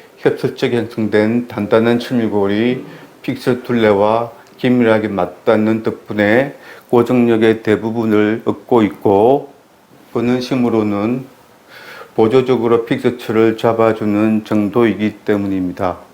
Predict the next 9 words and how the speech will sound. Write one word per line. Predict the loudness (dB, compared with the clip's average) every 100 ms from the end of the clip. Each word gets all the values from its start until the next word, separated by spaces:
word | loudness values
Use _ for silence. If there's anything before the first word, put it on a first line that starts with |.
| -20 -20 -20 -20 -20 -10 0
만약 | 2 2 2
여기서 | 0 0 -2 -2 0 0
근원심으로 | -2 -2 -2 -2 2 4 4 4 0 -6 -18 -20 -4
염증이 | -4 -2 0 0 0
진행되어 | -2 -2 0 2 4 4 2 -2 -12 -20 -20 -12 -6
픽스체 | -4 -2 -4 -2
외벽을 | 0 2 0 0
타고 | -2 -2 -2
내려간다면, | 0 2 2 -2 -2 -2 -2 -4 -4 -6